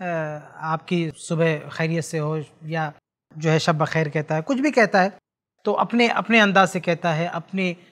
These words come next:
मज़हब के एतबार से कहता है। अगर वो अल्फाज अपने अंदर कोई गलत माना ना लिए हों तो आप जवाब दे सकते हैं। बिलखसूस अगर कोई सलामी करता है, गैर मुस्लिम ही आपको सलाम करता है, तो आप भी उसको वालेकुम कह सकते हैं, अगर वो सलाम क्लियर नहीं कर रहा है तो, आपको कुछ शक है तो।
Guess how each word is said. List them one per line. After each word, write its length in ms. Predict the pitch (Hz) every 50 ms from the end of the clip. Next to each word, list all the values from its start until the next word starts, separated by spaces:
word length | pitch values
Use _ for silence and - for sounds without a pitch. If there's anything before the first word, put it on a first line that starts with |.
| _ _ 160
मज़हब 260 | 160 151 135 170 160
के 100 | - 165
एतबार 220 | 151 151 160 160
से 120 | 143 - 156
कहता 280 | 139 156 147 - 165
है। 120 | 160 175 185
अगर 160 | 196 226 226
वो 100 | 226 220
अल्फाज 440 | 208 190 185 - 196 190 202 196 185
अपने 240 | 180 160 - 185 180
अंदर 240 | 170 170 165 180
कोई 240 | 175 - 170 170 165 - - - - _ _ -
गलत 240 | 151 160 165 175 156
माना 280 | 170 165 160 160 160 156
ना 140 | 160 170 175
लिए 180 | 175 185 196
हों 140 | 185 170 208
तो 120 | 214 -
आप 180 | 160 160 156 147
जवाब 260 | 143 151 147 147 143
दे 100 | 151 175
सकते 300 | 160 - 165 - _ 180
हैं। 100 | 156 156 - _ _ _ _ _ _ _ _ _ _ -
बिलखसूस 400 | 170 170 - 202 190 - 233 220
अगर 160 | 220 214 226
कोई 160 | 214 233 233
सलामी 380 | 226 - 190 190 190 202 240 233
करता 280 | - 220 190 - 220
है, 160 | 202 196 208 190
गैर 180 | 156 165 165
मुस्लिम 300 | 165 160 - - 202 202
ही 60 | 196
आपको 220 | 180 165 160 - 165
सलाम 240 | - 156 156 160 165
करता 280 | - 156 147 - 160
है, 100 | 156 156 - _ _ _ _ _ _ _ _
तो 60 | 151
आप 120 | 143 151 147
भी 140 | 151 180
उसको 300 | 185 180 165 - - 185
वालेकुम 460 | 165 151 151 156 156 165 156 - 175 170 - _ _ _ _ _ _ _ _ -
कह 100 | 175 170
सकते 300 | 165 170 160 - - 196
हैं, 80 | 190
अगर 140 | 175 180 175
वो 120 | 175 180
सलाम 340 | 170 - 175 180 185 190 185 - - _ _ _ _ _ _ -
क्लियर 260 | 208 196 202 208 196
नहीं 160 | 185 170 170
कर 120 | 160 175 156
रहा 120 | 151 156
है 60 | 156
तो, 180 | 147 - 170 165 - _ _ _ _ - -
आपको 220 | 165 151 - 165
कुछ 160 | 147 - 160
शक 180 | - - 170 156 -
है 100 | 156 156
तो। 200 | 131 165 160